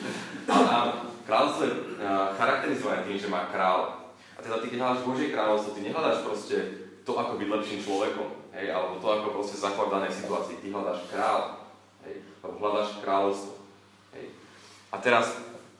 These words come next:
a, keď boli panovníci, tak oni v podstate, a, mali svojich podaných, hej, to sme my proste. A zoberte si, že my sme nie len nejakí podaní, my sme synovia a dcery. Hej, my sme povýšení do toho stavu, že sme na kráľovskom dvore,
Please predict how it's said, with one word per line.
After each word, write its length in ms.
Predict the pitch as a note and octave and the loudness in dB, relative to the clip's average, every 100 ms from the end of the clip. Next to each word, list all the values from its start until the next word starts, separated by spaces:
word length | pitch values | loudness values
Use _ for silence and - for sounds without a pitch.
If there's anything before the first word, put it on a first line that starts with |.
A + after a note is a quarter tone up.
| - - | -20 -12
a, 240 | G2+ F#2+ F#2+ | -6 -6 -4
keď 80 | - | -2
boli 160 | B2 B2+ | 2 2
panovníci, 800 | - B2 C#3 G2+ F#2+ G2 - - - A#2+ | 2 0 0 0 -4 -4 -8 -10 -14 -10
tak 80 | A2 | -6
oni 80 | B2 | -4
v 120 | B2 B2+ | -4 -4
podstate, 320 | C3 C3+ B2+ A2+ - - | -4 0 2 2 -2 -6
a, 160 | G#2 G2+ | -6 0
mali 160 | A2+ A#2 | 2 2
svojich 240 | A#2 G#2 | -4 -4
podaných, 400 | G#2+ G2+ G2+ G2+ | 0 2 2 0
hej, 160 | G2 G2 | -4 -4
to 80 | G2+ | -4
sme 160 | G2 | -4
my 80 | G2 F#2+ | -4 -4
proste. 400 | F2 - E2+ E2 | -6 -6 -6 -4
A 240 | E2 E2 - - - - | -2 -2 -6 -14 -18 -20
zoberte 320 | G#2 B2 B2+ B2 | -8 -6 -6 -6
si, 80 | |
že 80 | A#2 | -6
my 80 | A#2 A#2 | -4 -4
sme 60 | B2 | -2
nie 160 | C3+ | 0
len 240 | A2+ G2 G2+ | 0 0 -2
nejakí 240 | G2+ G2 | -4 -4
podaní, 240 | G2+ A2 | -4 -2
my 160 | A2 G#2 | -2 -4
sme 80 | - | -6
synovia 320 | B2+ A#2 G#2+ | -6 -2 -2
a 80 | - | -2
dcery. 320 | G2 E2+ - - - - | -2 -4 -6 -12 -20 -14
Hej, 160 | - G#2 | -8 -6
my 0 | |
sme 160 | G#2 | -4
povýšení 320 | G2+ - G2+ F#2+ | -6 -6 -6 -4
do 40 | |
toho 80 | A2 | -4
stavu, 240 | G#2 G#2 G2 | -2 -2 -2
že 80 | |
sme 160 | G2 F#2+ | -2 -4
na 60 | G2 | 2
kráľovskom 480 | G#2 G#2 G2+ F#2 F#2 | 4 4 0 -4 -2
dvore, 240 | F#2+ F#2 | -2 -2